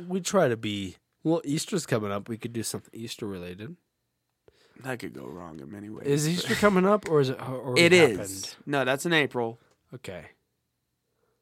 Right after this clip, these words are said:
Speaker 1: I wasn't sure.
Speaker 2: I think it's April
Speaker 1: I don't,
Speaker 2: ninth
Speaker 1: I
Speaker 2: or
Speaker 1: don't
Speaker 2: something
Speaker 1: re-,
Speaker 2: like
Speaker 1: I
Speaker 2: that.
Speaker 1: don't,
Speaker 2: It's always different, though. It's one
Speaker 1: I
Speaker 2: of
Speaker 1: don't
Speaker 2: those
Speaker 1: typically take the time to remember when it,
Speaker 2: Easter
Speaker 1: Easter is.
Speaker 2: is one of the ones that's always a different day. Thanksgiving is always, di-, well, it's the last Thursday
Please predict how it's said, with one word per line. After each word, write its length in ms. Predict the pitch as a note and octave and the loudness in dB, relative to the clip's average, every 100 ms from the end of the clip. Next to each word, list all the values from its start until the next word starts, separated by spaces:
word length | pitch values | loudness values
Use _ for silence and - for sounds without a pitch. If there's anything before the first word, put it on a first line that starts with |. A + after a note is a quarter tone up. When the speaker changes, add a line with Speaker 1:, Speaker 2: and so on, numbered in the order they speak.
| _ _ _ - | _ _ _ -10
Speaker 1:
I 40 | |
wasn't 360 | A#2 C3 B2 A#2 | -4 -4 -4 -2
sure. 440 | - C3+ A2 G2+ | 0 2 0 -2
Speaker 2:
I 20 | F#2+ | -6
think 100 | C#3+ | -8
it's 100 | C3+ | -6
April 240 | C#3+ C#3 | -4 -2
Speaker 1:
I 60 | B2 | -2
don't, 280 | B2 C3+ A#2 | 0 -2 -2
Speaker 2:
ninth 500 | A2+ A2 F#2+ D#2 - - _ _ - | -8 -8 -10 -14 -18 -20 _ _ -8
Speaker 1:
I 80 | B2 | -2
Speaker 2:
or 20 | |
Speaker 1:
don't 120 | D3+ | 0
Speaker 2:
something 140 | D3+ D3+ | 0 -6
Speaker 1:
re-, 80 | |
Speaker 2:
like 120 | C3+ C#3 | -4 2
Speaker 1:
I 40 | |
Speaker 2:
that. 60 | D3 | 4
Speaker 1:
don't, 280 | D#3+ D#3 - _ _ _ - | 4 4 -4 _ _ _ -6
Speaker 2:
It's 160 | E3+ A3 | 4 10
always 280 | B3+ G3 | 10 10
different, 320 | C3+ D3 B2+ G#2 | 6 4 2 -4
though. 140 | E2+ | -4
It's 100 | F#2 | -4
one 80 | B2+ | 4
Speaker 1:
I 40 | D#3 | 8
Speaker 2:
of 40 | |
Speaker 1:
don't 160 | F#3+ G3 | 8 8
Speaker 2:
those 60 | |
Speaker 1:
typically 420 | - F#3+ G3 E3+ D#3+ | 6 6 6 4 2
take 240 | - D#3 | 4 4
the 100 | D3 | 2
time 340 | C#3 C#3 C#3+ | 2 2 2
to 160 | C3+ A#2+ A#2 | -2 -8 -8
remember 420 | C#3 A#2 A#2 A#2+ A2 | -4 -2 -2 -4 -4
when 220 | G#2+ G#2 | -6 -8
it, 260 | D2+ - - | -12 -16 -2
Speaker 2:
Easter 400 | - G#3 A#3 A3+ | 6 8 8 6
Speaker 1:
Easter 480 | A#3 A#3+ A#3 A3+ G#3+ | 8 10 10 10 10
is. 100 | - F#3 E3+ D#3+ D3 | 8 6 6 4 0
Speaker 2:
is 60 | |
one 200 | D#3+ E3+ | 4 6
of 40 | D#3 | 8
the 60 | |
ones 280 | D3 C#3+ C#3 | 8 6 4
that's 160 | B2+ B2 | 0 0
always 260 | B2+ B2 A#2+ | 2 2 0
a 60 | |
different 280 | A#2 A#2 G#2+ | -6 -6 -6
day. 500 | G2 F#2+ G2+ A2 G#2+ - - | -6 -4 -4 -4 -6 -8 -6
Thanksgiving 560 | C#3 A#2+ C#3+ C#3+ D3 | -4 -2 0 0 0
is 100 | C3 | 0
always, 300 | B2+ B2 A#2+ A#2 | 0 0 0 -4
di-, 60 | - | 0
well, 320 | C#3+ C3 - | 2 2 -2
it's 160 | C3 B2+ | -6 -4
the 100 | B2+ | 0
last 420 | B2+ C3 - - | 0 0 -2 6
Thursday 880 | D#3+ E3 F3 E3 C#3 C3+ A2+ A2 | 10 12 10 6 6 6 4 0